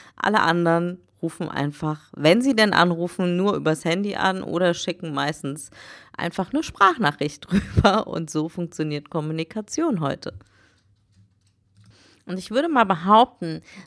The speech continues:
dass es bei neunzig Prozent der Leute da draußen genauso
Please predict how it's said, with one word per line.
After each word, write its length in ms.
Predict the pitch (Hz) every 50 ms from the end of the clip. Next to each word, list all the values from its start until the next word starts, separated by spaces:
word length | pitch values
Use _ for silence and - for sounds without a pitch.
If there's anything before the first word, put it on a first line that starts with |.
| _
dass 200 | - 180 170 -
es 200 | 190 175 - -
bei 440 | - - 165 160 156 156 156 151 - -
neunzig 720 | - 165 160 165 170 175 185 202 220 - - 220 - - -
Prozent 680 | - 185 180 - - - 208 185 170 170 175 165 -
der 120 | 170 160 156
Leute 400 | 160 160 160 165 175 - 185 160
da 160 | 151 151 147
draußen 680 | 147 - - 147 143 143 143 139 - - 151 143 139
genauso 960 | - 151 147 151 147 147 147 143 139 139 147 156 156 147 139 139 139 139 131 -